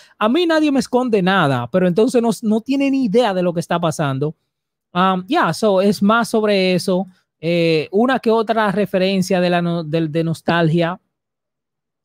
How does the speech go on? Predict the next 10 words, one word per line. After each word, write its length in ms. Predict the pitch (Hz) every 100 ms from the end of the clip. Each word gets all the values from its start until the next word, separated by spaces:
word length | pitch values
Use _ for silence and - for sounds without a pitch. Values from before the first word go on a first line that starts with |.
| _
porque 220 | 190 175
Star 180 | 175 214
Wars 220 | 240 277
lo 80 | 247
que 100 | 226
se 100 | 220
ha 20 |
vuelto 340 | 233 233 208 208
es 140 | 196
autorreferente. 920 | 214 196 190 180 170 151 160 127 -